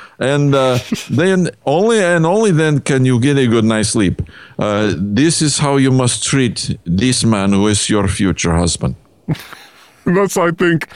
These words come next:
Speaker 2: I think it's the only thing that has made sense for in you, that you have tried so many foolish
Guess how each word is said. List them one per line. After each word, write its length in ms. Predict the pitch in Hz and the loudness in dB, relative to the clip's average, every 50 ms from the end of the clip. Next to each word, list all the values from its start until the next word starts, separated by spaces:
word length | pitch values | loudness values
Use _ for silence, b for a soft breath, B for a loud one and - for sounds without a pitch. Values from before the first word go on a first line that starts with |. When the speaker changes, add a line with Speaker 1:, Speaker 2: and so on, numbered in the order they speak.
| B B B B B B B | B B B B B B B
Speaker 2:
I 160 | - 170 170 | -2 -2 -2
think 300 | - - 202 190 180 175 | 0 0 0 0 2 0
it's 220 | 160 139 160 143 | 0 0 0 -2
the 220 | 143 156 156 160 - | 0 0 0 0 0
only 520 | - 143 180 190 180 170 165 156 156 151 147 | -2 0 2 2 2 2 4 4 4 2 0
thing 320 | 127 - 151 143 139 139 | 0 0 0 2 2 2
that 160 | 127 131 123 | 2 2 2
has 220 | 107 120 123 107 107 | 2 0 0 0 0
made 300 | 123 127 127 123 113 110 | 0 0 0 0 -2 -2
sense 460 | - - 143 139 131 117 113 - - | -4 -2 0 2 2 2 0 -2 -4
for 380 | - - 127 123 120 120 117 120 135 | -4 -2 0 2 2 2 2 0 0
in 200 | 135 123 120 113 | 0 0 2 2
you, 260 | 123 139 165 165 135 | 0 0 0 -2 -2
that 220 | 113 135 131 135 | 0 0 0 0
you 220 | 143 151 143 170 175 | 0 0 2 2 2
have 180 | 165 147 - | 2 2 0
tried 400 | - - 165 160 156 147 139 131 | -2 0 0 2 2 2 0 -2
so 260 | - - - 170 170 160 | -2 -2 0 0 2 2
many 300 | 156 151 143 139 131 117 | 2 2 2 2 0 0
foolish 600 | - - 160 151 147 143 135 131 127 120 - | 0 0 2 2 4 4 2 2 0 0 -4